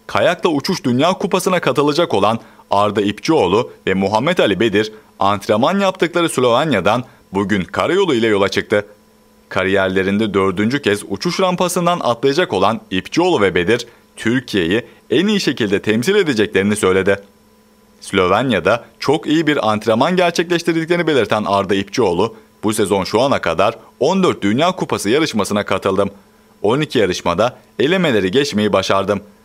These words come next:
Bu on iki yarışın dört yarışında ise final turuna kalarak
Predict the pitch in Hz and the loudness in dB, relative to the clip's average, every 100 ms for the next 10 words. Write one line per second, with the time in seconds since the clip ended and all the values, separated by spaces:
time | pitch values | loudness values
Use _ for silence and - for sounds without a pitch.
0 | _ - 95 104 156 160 151 120 113 127 | _ -6 -4 -2 -2 0 0 0 0 0
1 | 107 - 156 127 131 131 123 - 107 120 | 2 2 0 0 0 0 0 0 -2 -2
2 | - - 101 120 180 180 147 98 104 117 | -10 -8 -2 0 0 0 0 0 0 2
3 | 101 117 | 2 0